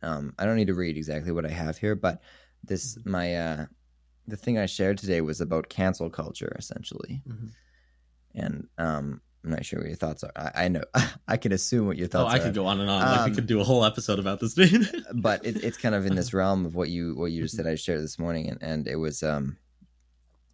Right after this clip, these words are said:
Speaker 1: we live in, like you say, this Twitter, whatever you call it, Twitter, Twitter land. That's what I'm gonna call it.
Speaker 2: Yeah, Twitter
Speaker 1: Um,
Speaker 2: culture.
Speaker 1: yeah, and, and it's,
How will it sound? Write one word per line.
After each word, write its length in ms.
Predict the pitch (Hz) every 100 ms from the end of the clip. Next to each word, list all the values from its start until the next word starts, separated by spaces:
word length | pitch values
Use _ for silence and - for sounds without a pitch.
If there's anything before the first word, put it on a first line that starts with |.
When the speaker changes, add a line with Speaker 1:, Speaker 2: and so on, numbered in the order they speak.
| _
Speaker 1:
we 140 | 90 87
live 340 | 87 98 87
in, 120 | 82
like 100 | 85
you 40 | 80
say, 160 | -
this 160 | 76 73
Twitter, 460 | - 87 82 78 82
whatever 240 | - 69
you 100 | 76
call 200 | - 78
it, 120 | -
Twitter, 440 | - - 82 82 - _ _ _ _ _ _ _ _
Twitter 240 | - 117
land. 300 | 92 78 78
That's 160 | - 120
what 80 | -
I'm 60 |
gonna 100 | 73
call 140 | - -
it. 80 | - -
Speaker 2:
Yeah, 100 | 95
Twitter 80 | 87
Speaker 1:
Um, 260 | 127 131 123
Speaker 2:
culture. 380 | - - 92 - _ _ _
Speaker 1:
yeah, 300 | 131 165 139 -
and, 340 | 110 113 113 -
and 160 | 113
it's, 240 | 113 -